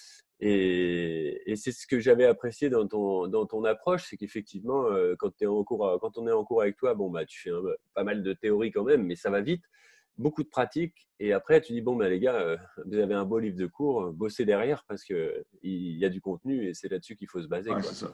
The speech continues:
Speaker 2: Mhm.
Speaker 1: Et encore une fois, pour pouvoir, euh, pour être toujours en contact avec des gens qui ont fait les formations et qui sont pas toujours, euh, euh, qui ont pas toujours passé autant de temps sur le livre, eh ben, ils vont moins loin dans la pratique de neuroperf et donc ils ont même,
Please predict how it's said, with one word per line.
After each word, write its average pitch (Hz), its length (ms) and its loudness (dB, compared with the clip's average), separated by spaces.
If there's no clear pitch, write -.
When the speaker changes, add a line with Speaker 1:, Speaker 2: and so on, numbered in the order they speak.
Speaker 2:
Mhm. 101 220 -4
Speaker 1:
Et 85 600 2
encore 101 300 0
une 98 80 -2
fois, 135 220 4
pour 95 240 -4
pouvoir, 95 440 2
euh, 90 240 2
pour 98 180 -2
être 87 80 -4
toujours 104 240 -4
en 92 100 -2
contact 98 380 -8
avec 87 220 2
des 90 140 -4
gens 107 140 0
qui 101 120 -14
ont 90 80 -8
fait 123 180 -2
les 95 100 -2
formations 92 500 -6
et 87 80 -8
qui 92 120 -16
sont 92 180 -10
pas 98 100 -4
toujours, 101 500 -6
euh, 76 100 0
euh, 85 260 -2
qui - 80 -8
ont 90 60 -6
pas 107 100 -4
toujours 104 240 -4
passé 104 260 0
autant 95 260 0
de 92 80 -6
temps 90 160 0
sur - 180 -6
le 87 100 0
livre, 110 320 -2
eh 95 60 -6
ben, 98 220 0
ils 104 120 2
vont 101 220 4
moins 104 240 6
loin 117 420 4
dans 98 140 -2
la 90 140 0
pratique - 480 -6
de 90 420 0
neuroperf 95 560 0
et 104 100 2
donc 131 280 6
ils 120 120 0
ont 113 80 4
même, 135 220 6